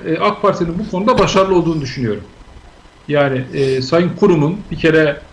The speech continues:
e, bu konuyla ilgili C V'sinin, geriye dönük olarak bakıldığında yaptıklarının, ettiklerinin Türkiye'de vaat eden, Türkiye'de önemli işler vaat eden bir, e, isim olduğunu gösteriyor. E, a-, ama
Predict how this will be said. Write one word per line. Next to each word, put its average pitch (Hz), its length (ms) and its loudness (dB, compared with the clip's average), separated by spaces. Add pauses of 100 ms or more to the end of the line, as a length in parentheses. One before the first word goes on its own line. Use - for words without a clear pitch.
(140)
e, 135 220 -4
bu - 120 -10
konuyla 156 300 0
ilgili 131 300 -2
C 143 300 0
V'sinin, 120 500 2 (260)
geriye 143 300 4
dönük 135 220 0
olarak 123 280 2
bakıldığında 120 500 2
yaptıklarının, 120 680 -2
ettiklerinin 156 760 -2 (380)
Türkiye'de 165 520 0
vaat 180 220 4
eden, 156 260 2 (320)
Türkiye'de 156 320 -6
önemli 170 500 -2
işler 156 300 -4
vaat 147 280 0
eden 185 200 -4
bir, 202 120 -2 (420)
e, 160 100 0
isim 175 400 -2
olduğunu 165 380 0
gösteriyor. 175 480 0 (560)
E, 143 160 -2
a-, 95 380 -4 (160)
ama 233 380 2